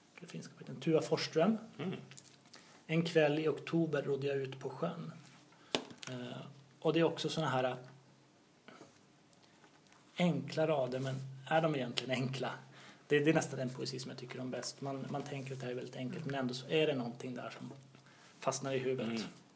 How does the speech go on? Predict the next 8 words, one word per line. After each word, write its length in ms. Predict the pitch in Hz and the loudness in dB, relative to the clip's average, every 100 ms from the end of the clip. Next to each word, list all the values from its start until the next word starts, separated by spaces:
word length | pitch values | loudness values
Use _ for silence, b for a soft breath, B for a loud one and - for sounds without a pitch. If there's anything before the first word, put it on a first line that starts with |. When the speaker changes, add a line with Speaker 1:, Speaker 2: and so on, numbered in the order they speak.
| _ - - - B B - | _ -20 -10 -10 B B -6
Speaker 1:
Eh, 320 | 127 117 117 - - - - _ _ _ _ _ _ - | -4 -4 -6 -10 -14 -16 -20 _ _ _ _ _ _ -20
här 240 | - 139 | -10 -4
är 60 | 139 | -4
en 80 | 131 | -4
sån 180 | 135 - | -8 -6
rad 220 | 135 135 | -6 -6
som 140 | 127 | -8
jag, 120 | 123 | -8